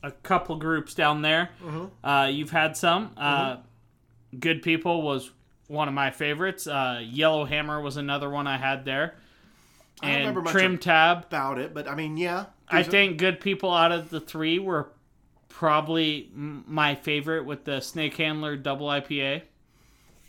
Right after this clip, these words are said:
Speaker 1: Uh,
Speaker 2: Oh, that's right. I do remember that one. That was a good one.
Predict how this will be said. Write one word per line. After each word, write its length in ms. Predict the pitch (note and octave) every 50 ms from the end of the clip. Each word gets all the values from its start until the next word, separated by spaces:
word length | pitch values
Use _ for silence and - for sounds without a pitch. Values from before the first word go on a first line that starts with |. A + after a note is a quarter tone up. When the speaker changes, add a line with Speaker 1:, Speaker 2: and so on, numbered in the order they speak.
| - -
Speaker 1:
Uh, 320 | - E3 D#3+ D3+ C#3+ C3 - -
Speaker 2:
Oh, 240 | - C4+ C#4+ C#4 C4+
that's 240 | A#3+ A#3+ G3+ - -
right. 140 | G#3+ G3+ D#3
I 60 | D#3+
do 80 | E3+ G#3+
remember 300 | B3 A3 G#3 F3+ D#3 C#3
that 160 | C#3 C3 A2+
one. 100 | G#2+ A2
That 140 | C3 G3 B3+
was 100 | C#4 B3+
a 40 | B3+
good 140 | D4 D4 -
one. 180 | - E2+ E2 G2